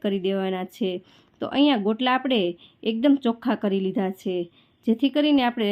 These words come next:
હાથમાં ફોડતી વખતે લપચે નહીં. તો આ રીતે તમે કરશો ને એટલે તમારી આસાનીથી ગોટલી અંદરથી નીકળી જશે. તો આ રીતે આપણે હવે બધા જ ગોટલા અંદર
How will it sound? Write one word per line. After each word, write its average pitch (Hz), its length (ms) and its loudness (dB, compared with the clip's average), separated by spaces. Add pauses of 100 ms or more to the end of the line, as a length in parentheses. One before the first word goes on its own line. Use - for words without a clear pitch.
હાથમાં 262 640 0
ફોડતી 233 340 -2
વખતે 277 280 -2
લપચે 196 500 -2
નહીં. 175 180 0 (400)
તો - 180 -4
આ 254 100 2
રીતે 285 180 0 (100)
તમે 302 220 2
કરશો 311 360 2
ને 214 120 0
એટલે 220 240 -4
તમારી 254 280 0 (100)
આસાનીથી 277 440 2
ગોટલી 233 320 0
અંદરથી 254 320 0
નીકળી 208 400 0
જશે. 185 340 -4 (520)
તો 254 60 -4 (140)
આ 285 100 4
રીતે 294 200 0
આપણે 285 320 0
હવે 294 240 2 (440)
બધા 233 320 0
જ 226 120 -4
ગોટલા 269 280 -2
અંદર 294 180 2